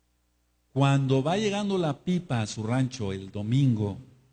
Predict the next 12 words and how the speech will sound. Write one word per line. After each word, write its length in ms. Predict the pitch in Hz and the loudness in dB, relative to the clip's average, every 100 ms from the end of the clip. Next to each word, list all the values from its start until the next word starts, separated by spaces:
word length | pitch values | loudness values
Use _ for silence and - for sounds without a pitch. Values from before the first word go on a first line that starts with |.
| _ | _
porque 280 | 104 98 - | -6 -6 -4
no 220 | 101 117 | -4 -2
había 260 | 120 110 113 | -2 -4 -4
podido 360 | 101 104 101 95 | -4 -2 -2 -2
llegar 240 | 95 104 | -4 -4
el 160 | 95 90 | -4 -6
sábado, 500 | 113 101 104 131 - _ _ _ - | -4 -2 -2 -4 -8 _ _ _ -6
este 240 | 113 - | -6 0
hombre 280 | 135 135 127 | 0 2 -2
casi 260 | 131 123 127 | -2 -4 -4
se 140 | 110 | -6
arrancó 880 | 104 95 101 107 101 - 131 151 147 | -8 -8 -12 -12 -14 -4 -2 -2 -4